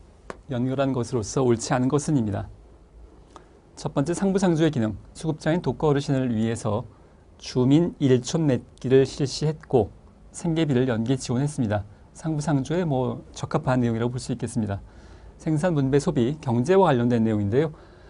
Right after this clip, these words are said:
지역 주민이 생산한 채소를 마을 공동 판매장에서 그 지역사회 안에서 생산하는 걸 그 지역사회 안에서 소비하는 방식으로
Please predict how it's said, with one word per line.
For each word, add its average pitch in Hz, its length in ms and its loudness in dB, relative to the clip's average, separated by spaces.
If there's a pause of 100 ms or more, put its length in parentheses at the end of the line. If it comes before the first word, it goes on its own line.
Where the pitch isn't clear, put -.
(160)
지역 160 260 0
주민이 143 640 2
생산한 147 520 0
채소를 131 840 2
마을 120 240 2
공동 131 340 0
판매장에서 135 720 -2
그 135 140 0
지역사회 135 540 4
안에서 120 320 2
생산하는 139 400 2
걸 147 100 2
그 147 140 -6
지역사회 135 400 2
안에서 117 420 0 (380)
소비하는 139 560 2
방식으로 113 580 2